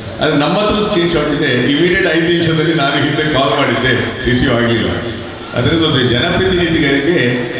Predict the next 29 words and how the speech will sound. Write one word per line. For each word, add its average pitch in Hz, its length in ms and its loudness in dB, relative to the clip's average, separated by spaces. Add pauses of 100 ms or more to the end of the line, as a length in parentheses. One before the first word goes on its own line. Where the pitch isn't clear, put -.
(100)
ಯಾವ 185 360 0
ಥರದ 190 240 0 (140)
ಸ್ಪಂದನೆ 151 720 0 (100)
ಈ 147 160 0
ಬಾ-, 135 260 0
ಮಂತ್ರಿಗಳು 151 380 -2
ಭಾಳ - 260 0
ಚೆನ್ನಾಗಿ 196 280 2
ಹೇಳಿದ್ರು. 131 340 0
ಈಗ 98 80 0 (920)
ಜನಪ್ರತಿನಿಧಿ 175 800 0
ಮತ್ತು 185 380 0 (840)
ಅಧಿಕಾರಿಗಳು 170 640 2
ಒಟ್ಟಿಗೆ 190 360 0
ಕೆಲಸ 175 220 0 (100)
ಮಾಡಿದ್ರೆ 185 300 0
ಮಾತ್ರ 208 440 0
ಜನರಿಗೆ 175 360 0
ಏನಾದರೂ 151 320 0
ಆಗ್ತದೆ. 110 360 -4 (1000)
ಅಧಿಕಾರಿಗಳು 202 720 0
ನಮ್ಮನ್ನು 196 340 0
ಏನಾದರೂ, 185 520 0
ಇವರು 156 220 0
ವಿರೋಧ 160 420 0
ಪಕ್ಷದ 156 360 -2
ಶಾಸಕ, 143 340 -2
ನಾನು 143 240 -2
ಯಾವತ್ತೂ 175 480 0